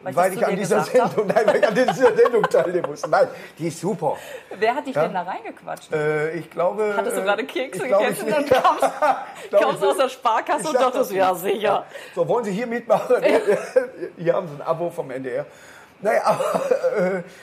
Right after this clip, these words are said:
Speaker 2: es, es war okay gewesen, aber,
Speaker 1: Ja.
Speaker 2: äh, trotz allem bin ich auch nicht mit der nötigen Leidenschaft, glaube ich, äh,
Speaker 1: Ah,
Speaker 2: damals,
Speaker 1: dann
Speaker 2: äh,
Speaker 1: wundert dich auch nicht, dass du nicht gewonnen
Speaker 2: dann
Speaker 1: hast,
Speaker 2: gang
Speaker 1: Markus,
Speaker 2: und,
Speaker 1: ne?
Speaker 2: äh,
Speaker 1: Hm.
Speaker 2: hatte dann auch gesagt, „Guck mal,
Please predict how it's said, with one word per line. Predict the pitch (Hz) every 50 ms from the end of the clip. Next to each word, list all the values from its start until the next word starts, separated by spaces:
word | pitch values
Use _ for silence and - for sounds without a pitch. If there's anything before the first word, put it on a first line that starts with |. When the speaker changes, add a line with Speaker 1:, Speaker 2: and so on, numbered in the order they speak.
| - - -
Speaker 2:
es, | 165 165 170 - - - - - - - - -
es | -
war | 98 139 156
okay | 139 - - 156 190 208
gewesen, | 208 185 170 180 180 180 175
aber, | - 165 175 175 170 170 165 160
Speaker 1:
Ja. | 160 156 160 160 151 147 151
Speaker 2:
äh, |
trotz | - - 170 165 165 -
allem | - 147 160 190 202 202 185
bin | 185 180
ich | 185 175 170
auch | 160 143
nicht | 151 156 - 147
mit | 160 151 -
der | 151 147 147
nötigen | 147 156 175 190 - 196 170 151 151 139
Leidenschaft, | 123 127 143 151 135 135 135 - 120 98 - -
glaube | 104 92 87 90 101
ich, | 95 - -
äh, | - 104 107 104 104 - 113 -
Speaker 1:
Ah, | -
Speaker 2:
damals, | - - - - - - - 415
Speaker 1:
dann | 392 392 381
Speaker 2:
äh, | 320
Speaker 1:
wundert | 311 320 311 320 330 311 320
dich | 285 -
auch | 294 285
nicht, | 269 262 254 -
dass | 294 277 277 -
du | 311
nicht | 311 311 311 -
gewonnen | 370 392 349 254 190 185
Speaker 2:
dann | 147 143 143
Speaker 1:
hast, | 147 147
Speaker 2:
gang | 156 175 196 196
Speaker 1:
Markus, | 117 123 165
Speaker 2:
und, | 170 175 175 -
Speaker 1:
ne? | -
Speaker 2:
äh, | 175 170 170 - 285 285
Speaker 1:
Hm. | 285 285
Speaker 2:
hatte | 285 294 277 240 185
dann | 185 185 190
auch | 165 180 170 -
gesagt, | 175 156 170 196 - -
„Guck | 285 285
mal, | 220 139